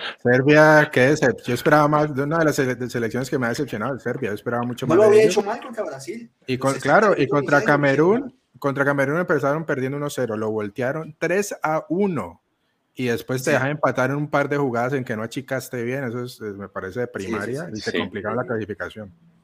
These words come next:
Speaker 2: Muy bien, muchachos, hora y ocho minutos, si les parece, Bati, regálame cuál es la fecha que tenemos mañana, cuáles van a ser los enfrentamientos en esta nueva fecha mundialista. Contámelo todo.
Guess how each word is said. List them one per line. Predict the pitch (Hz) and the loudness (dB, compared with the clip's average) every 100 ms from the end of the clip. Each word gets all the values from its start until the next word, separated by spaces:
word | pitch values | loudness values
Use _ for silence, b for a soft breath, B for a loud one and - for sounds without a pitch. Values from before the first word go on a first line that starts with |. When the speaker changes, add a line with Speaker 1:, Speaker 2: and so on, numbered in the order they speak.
| _ - | _ 0
Speaker 2:
Muy | 175 | 2
bien, | 120 107 | 2 -4
muchachos, | 113 - 113 120 - | -6 -6 -6 -6 -6
hora | - 180 190 | 2 4 6
y | 190 | 4
ocho | 185 | 2
minutos, | 170 160 170 190 | 0 0 0 -2
si | 165 | -4
les | 135 - | -6 -4
parece, | 131 147 185 | -2 -2 -4
Bati, | 139 165 170 214 - | 0 0 -2 -10 -14
regálame | - 127 160 180 185 - | -10 -2 -2 -2 -6 -8
cuál | - 156 339 | -8 -4 -2
es | 339 - - | -4 -8 -10
la | 202 | -10
fecha | - - 339 - | -4 -4 -4 -10
que | 139 | -12
tenemos | 117 120 139 | -10 -8 -8
mañana, | 123 113 151 202 226 b b - | -8 -6 -4 -6 -8 b b -10
cuáles | - 131 | -6 -2
van | 135 | -2
a | 135 | -4
ser | 135 | -6
los | 127 131 | -8 -8
enfrentamientos | 117 120 117 113 110 113 117 135 - | -8 -6 -8 -8 -8 -6 -6 -10 -10
en | 120 117 | -10 -8
esta | 127 - 135 | -8 -6 -6
nueva | 131 139 139 135 | -2 -2 0 -2
fecha | 143 135 139 | -4 -6 -4
mundialista. | 131 127 113 110 110 - _ _ _ | -4 -4 -6 -8 -10 -10 _ _ _
Contámelo | 117 131 151 139 | -10 -6 -4 -4
todo. | 117 101 | -6 -10